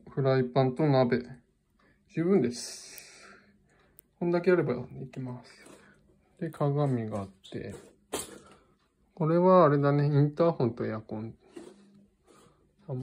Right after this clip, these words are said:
エアコン？違う。これ給湯器か。給湯器こんなとこにあるんだね。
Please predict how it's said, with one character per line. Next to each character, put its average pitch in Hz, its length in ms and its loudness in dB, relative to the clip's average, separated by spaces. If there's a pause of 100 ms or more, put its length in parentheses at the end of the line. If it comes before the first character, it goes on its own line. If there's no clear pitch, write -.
(300)
エ 131 200 0
ア 147 80 2
コ 226 160 2
ン？ 415 160 6 (180)
違 135 120 -6
う。 117 80 0
こ 127 80 0
れ 113 80 0
給 165 280 0
湯 190 140 4
器 - 180 -18
か。 - 200 -10 (1400)
給 170 80 -2
湯 165 60 -4
器 196 240 2
こ 139 100 -2
ん 120 60 2
な 127 60 -4
と 147 40 -10
こ 139 80 -2
に 117 80 0
あ 104 40 -6
る 107 40 -12
ん 113 60 -14
だ - 80 -18
ね。 - 60 -20